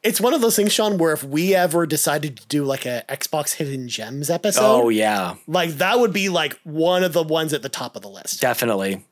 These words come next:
Speaker 2: Yeah, it's very good. I'm sho-, I'm
Speaker 1: 'Cause
Speaker 2: looking how expensive this is. I cannot believe <laughs> this thing is still sitting at twenty-two dollars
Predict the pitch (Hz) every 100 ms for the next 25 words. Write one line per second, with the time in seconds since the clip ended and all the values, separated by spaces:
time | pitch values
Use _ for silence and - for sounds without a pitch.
0 | - 113 101 135 123 131 127 117 104 95
1 | - - 135 156 - 180 190 180 247 190
2 | 160 139 - 127 131 107 110 113 104 143
3 | 180 143 117 104 113 110 110 - 123 -
4 | - 165 139 - - 131 120 147 120 101
5 | - 127 113 127 110 110 123 113